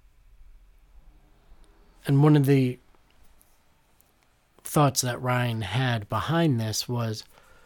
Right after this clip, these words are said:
it's a very old cemetery. And as I'll get into later, um, you know, a lot of people died really, really young. And more than likely, many of these graves had been forgotten.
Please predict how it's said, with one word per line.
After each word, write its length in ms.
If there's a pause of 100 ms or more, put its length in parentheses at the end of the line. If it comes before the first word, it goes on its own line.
(140)
it's 120
a 40
very 260
old 300
cemetery. 720 (840)
And 400 (1400)
as 140
I'll 120
get 140
into 260
later, 500 (500)
um, 420 (560)
you 60
know, 100
a 20
lot 220
of 80
people 240
died 300
really, 360
really 280
young. 400 (1160)
And 360 (720)
more 200
than 180
likely, 360
many 300
of 60
these 180
graves 400
had 120
been 260
forgotten. 720